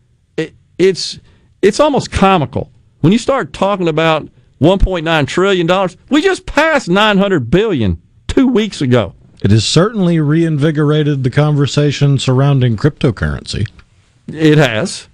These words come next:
Speaker 1: because of the expectation that the value of the dollar would, uh, continue to decline as inflation kicks in. But I'm gonna make this point. If you're watching the markets today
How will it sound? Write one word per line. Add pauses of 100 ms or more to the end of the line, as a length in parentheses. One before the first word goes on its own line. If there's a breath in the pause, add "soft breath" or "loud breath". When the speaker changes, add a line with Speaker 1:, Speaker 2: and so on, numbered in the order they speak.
(180)
Speaker 1:
because
of
the
expectation
that
the
value
of
the
dollar
would,
uh,
continue
to
decline (400 soft breath)
as
inflation
kicks
in. (220 loud breath)
But
I'm
gonna
make
this
point. (160)
If
you're
watching
the
markets
today